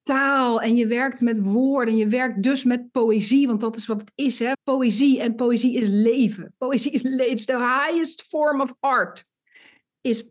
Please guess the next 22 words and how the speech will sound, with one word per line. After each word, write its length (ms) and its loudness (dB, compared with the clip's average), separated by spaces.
is 180 -4
poëzie, 420 2
is 80 -2
woorden. 540 -2
En 420 0
dat 280 -4
kan 260 0
je, 60 -6
daar 220 -4
kan 240 0
je 80 0
alleen 280 2
maar 120 4
mee 140 2
werken 400 -2
als 200 -4
je 80 2
een 220 0
uitermate 960 0
diep 220 2
gevoelsleven 640 -4
hebt. 220 -14